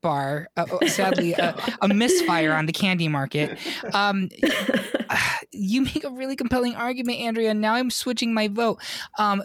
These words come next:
Speaker 1: because, yeah, like, well, although it's funny you said, like, a th-, a slice of something raw on a pizza, and when it cooks up, it turns into something different. True for onions as well. Like, uh, it's the same thing.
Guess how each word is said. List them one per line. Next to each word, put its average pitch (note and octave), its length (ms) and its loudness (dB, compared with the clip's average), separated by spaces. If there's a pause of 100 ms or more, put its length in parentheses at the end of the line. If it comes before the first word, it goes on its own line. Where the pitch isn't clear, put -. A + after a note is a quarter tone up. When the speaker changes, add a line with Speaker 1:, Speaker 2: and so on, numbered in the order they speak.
Speaker 1:
because, A3 520 0
yeah, F#3 480 -2
like, F3+ 200 0
well, F#3+ 140 0
although F3+ 240 2
it's - 160 -4
funny F3+ 180 0
you D#3 60 0
said, D#3+ 280 -2
like, D#3+ 240 -4 (100)
a D3+ 120 -2
th-, - 260 -20
a D3+ 220 0
slice E3 520 -2
of E3 100 -2
something E3 380 -2
raw D#3 240 2
on D3+ 160 2
a D3 40 -2
pizza, - 420 -2
and D#3+ 180 0
when D#3+ 100 0
it D#3+ 80 -4
cooks - 280 -2
up, F#3+ 200 0
it D#3 80 -2
turns D3+ 240 -4
into D3 140 -4
something D3+ 300 -4
different. E3 320 -2 (280)
True D#3 180 -2
for F3 180 -2
onions G3+ 300 -2
as A#3+ 120 -2
well. A#3 320 4 (260)
Like, E3+ 240 0 (100)
uh, E3+ 160 2
it's - 160 -4
the F3+ 60 0
same F#3 220 2
thing. C#3+ 360 -2